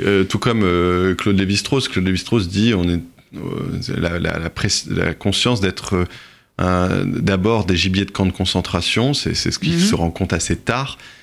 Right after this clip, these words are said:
Speaker 1: Et à partir du moment où ils embarquent, euh, en tout cas, effectivement, ils sont des exilés. On est à un moment où le pacte germano-soviétique, euh, si vous voulez, fait que la moitié du bateau ne comprend plus la position, en fait, euh, et,
Speaker 2: Ouais.
Speaker 1: et, et désespère de la, de, de l'issue.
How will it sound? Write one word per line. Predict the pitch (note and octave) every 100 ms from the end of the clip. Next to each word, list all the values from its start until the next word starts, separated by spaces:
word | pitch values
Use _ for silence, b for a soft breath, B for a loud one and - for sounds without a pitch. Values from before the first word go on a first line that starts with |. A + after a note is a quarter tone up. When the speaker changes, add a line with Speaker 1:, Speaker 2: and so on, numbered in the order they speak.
| B
Speaker 1:
Et | G2
à | E2+
partir | F#2 - F2+
du |
moment | F#2 F#2 G2
où | F2+
ils | E2+ F#2
embarquent, | F2 F#2+ B2 - - - B B -
euh, |
en | F2+
tout | -
cas, | - C3
effectivement, | - E2+ A#2 C#3
ils | -
sont | F#2
des | E2+ F2
exilés. | E2+ F2 G2 A#2+ C3+
On | A#2 F#2
est | D#2+
à |
un | D#2+
moment | F2+ F2 F#2 F#2+
où | F#2+
le | E2+
pacte | F2+ E2+ -
germano-soviétique, | E2+ E2 E2+ E2+ - E2+ F2 E2 - G2 - - B B B -
euh, | E2+ E2+
si | - E2+
vous | F2
voulez, | F#2 F#2
fait | - - G#2+
que | G2 F2+
la |
moitié | F2+ F#2 -
du | F#2
bateau | F2 F2+ F2 G#2
ne | G2
comprend | F2 F#2 - E2+
plus | E2 G2
la | F2+
position, | - F2+ F2+ - E3+ D3+
en | E2+
fait, | - E2+ -
euh, | D#2+ D2+ D#2
et, | F2+ F2
Speaker 2:
Ouais. | F2
Speaker 1:
et, | F#2 D#2+ F2
et | E2+
désespère | F#2+ F2+ F2+ - A2 F#2
de |
la, | E2 D#2 - B B -
de, | F2+
de | F2
l'issue. | F2 G2+ - F#3+